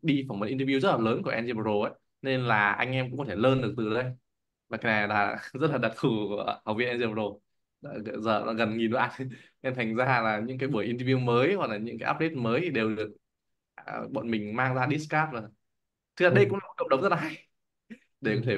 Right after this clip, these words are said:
Speaker 1: biết được là các bên phỏng vấn như nào, lương ra sao, đặc biệt là lương.
Speaker 2: Ừ.
Speaker 1: <laughs> Khi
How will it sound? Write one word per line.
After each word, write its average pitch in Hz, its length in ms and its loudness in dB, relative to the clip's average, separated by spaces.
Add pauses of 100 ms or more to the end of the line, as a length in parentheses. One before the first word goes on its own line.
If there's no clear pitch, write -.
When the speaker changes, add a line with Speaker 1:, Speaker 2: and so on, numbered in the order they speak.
Speaker 1:
biết 208 260 4
được 123 200 4
là 113 460 6 (480)
các 165 140 -4
bên 156 320 4
phỏng 110 100 -6
vấn 110 100 -2
như 151 100 -2
nào, 123 260 4
lương 151 220 6
ra 143 140 2
sao, 147 420 -2 (220)
đặc 113 140 -2
biệt 113 80 2
là 110 80 2
lương. 139 360 4 (760)
Speaker 2:
Ừ. 117 80 -4 (320)
Speaker 1:
<laughs> 123 460 0
Khi 147 420 4